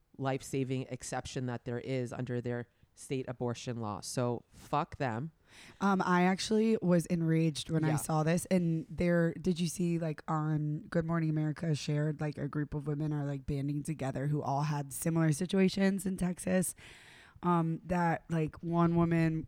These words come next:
Speaker 2: basically was, like, was, like, going, like, sepsis 'cause,
Speaker 1: Yeah.
Speaker 2: like, her
Speaker 1: There's
Speaker 2: fetus had
Speaker 1: another
Speaker 2: died.
Speaker 1: lawsuit, like, contemporaneous with what this woman, like, obviously this was an extreme case, an emergency case, so the,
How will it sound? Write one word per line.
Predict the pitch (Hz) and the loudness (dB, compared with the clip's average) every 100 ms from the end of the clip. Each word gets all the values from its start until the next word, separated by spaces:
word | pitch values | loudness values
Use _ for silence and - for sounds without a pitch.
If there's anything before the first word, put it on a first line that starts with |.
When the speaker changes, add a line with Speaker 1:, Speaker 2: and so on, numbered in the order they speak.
| - | -6
Speaker 2:
basically | 165 156 156 156 151 | -4 -4 -6 -4 -4
was, | 143 _ | -4 _
like, | 151 143 - - - - _ | -10 -10 -12 -20 -20 -20 _
was, | 156 151 | -8 -4
like, | 147 - | -4 -2
going, | 147 143 147 | -2 -2 -4
like, | 139 | -8
sepsis | - 151 147 - 160 156 - - | -6 -4 -2 2 2 2 0 -8
'cause, | 160 | -4
Speaker 1:
Yeah. | 156 135 | -2 -2
Speaker 2:
like, | 135 - | -2 -2
her | 165 | -2
Speaker 1:
There's | 175 190 | 2 4
Speaker 2:
fetus | 190 | 4
had | 208 | 2
Speaker 1:
another | 180 180 | 2 4
Speaker 2:
died. | 165 165 | 6 6
Speaker 1:
lawsuit, | 160 156 - 151 143 - _ _ _ | 6 4 -2 -4 -4 -6 _ _ _
like, | 151 143 - - _ _ _ - | -4 -4 -6 -18 _ _ _ -6
contemporaneous | 156 175 156 160 151 147 143 135 - | -4 -4 -4 -2 -2 0 -2 -4 -4
with | 135 - | -4 -4
what | 135 143 139 - | -4 -4 -4 -4
this | 175 180 | -4 -2
woman, | 202 180 156 | 0 0 0
like, | 135 - | -2 -2
obviously | 139 135 135 135 | -2 -2 -4 -6
this | 131 | -6
was | 135 135 | -6 -6
an | |
extreme | 131 - 139 135 | -8 -10 -10 -10
case, | - 131 135 | -8 -10 -8
an | |
emergency | 123 120 123 131 143 147 | -8 -6 -6 -6 -10 -12
case, | 160 156 | -10 -10
so | - | -6
the, | 127 | -8